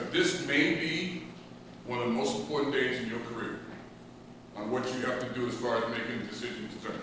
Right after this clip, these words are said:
whether it's Springfield or anybody else. But I'm gonna tell you right now, from the time I've been here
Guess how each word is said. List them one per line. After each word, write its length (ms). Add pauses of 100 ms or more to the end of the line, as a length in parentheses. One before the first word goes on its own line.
(160)
whether 160
it's 120
Springfield 400
or 80
anybody 300
else. 380 (760)
But 100
I'm 140
gonna 120
tell 100
you 140
right 140
now, 300
from 220
the 60
time 300
I've 240
been 200
here 420